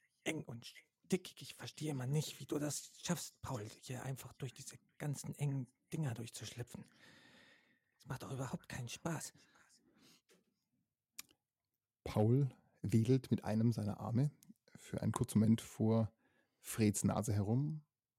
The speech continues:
Speaker 2: und deutet nur auf die Saugnäpfe am unteren Ende und sagt, „Es ist eigentlich doch ganz einfach.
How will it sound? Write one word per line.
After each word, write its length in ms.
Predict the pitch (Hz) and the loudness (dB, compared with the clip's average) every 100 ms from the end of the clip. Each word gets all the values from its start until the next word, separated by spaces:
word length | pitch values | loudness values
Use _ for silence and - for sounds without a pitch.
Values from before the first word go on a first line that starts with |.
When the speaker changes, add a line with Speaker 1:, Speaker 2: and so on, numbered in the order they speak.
| _ _ _ _ _ _ | _ _ _ _ _ _
Speaker 2:
und 220 | 113 98 | 0 2
deutet 360 | 92 113 131 - | 4 4 4 4
nur 360 | 107 120 127 123 _ _ _ _ _ _ _ - | 4 4 2 -2 _ _ _ _ _ _ _ -4
auf 140 | 113 | 2
die 100 | 131 | 4
Saugnäpfe 640 | 156 208 - - - - - _ - _ _ _ | 6 4 0 -2 -4 -4 -6 _ -20 _ _ _
am 160 | - 113 | -2 0
unteren 240 | 98 95 | 0 -2
Ende 340 | - 78 - 110 _ _ _ _ _ _ _ - | -2 -4 -4 -6 _ _ _ _ _ _ _ -8
und 120 | 104 | -6
sagt, 160 | 127 - _ - | -6 -12 _ -14
„Es 120 | 101 | -12
ist 140 | 104 | -8
eigentlich 280 | - 104 120 | -4 -2 0
doch 120 | 127 | 0
ganz 160 | - 143 | 0 4
einfach. 460 | 220 208 - - | 4 4 -2 -16